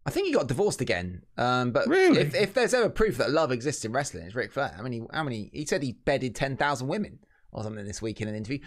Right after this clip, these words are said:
Speaker 1: which I don't think is anything to joke but boast about. Tez, ten thousand women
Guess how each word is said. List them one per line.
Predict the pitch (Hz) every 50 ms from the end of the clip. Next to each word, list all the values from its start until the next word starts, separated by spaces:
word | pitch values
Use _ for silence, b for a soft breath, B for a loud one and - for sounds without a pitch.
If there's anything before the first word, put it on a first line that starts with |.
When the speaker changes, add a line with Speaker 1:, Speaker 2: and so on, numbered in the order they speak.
| B B
Speaker 1:
which | 170 -
I | 262 302 254
don't | 226 170 135
think | 165 160 143
is | 139 135
anything | 151 143 127 - 139 123
to | 113 113
joke | - 123 117 120 - -
but | - 120 - -
boast | - 117 117 101 - -
about. | - 92 85 - -
Tez, | - 110 98 101 -
ten | - - 214 202
thousand | 202 170 143 131 120 113 120
women | 135 127 101 87 82 92 -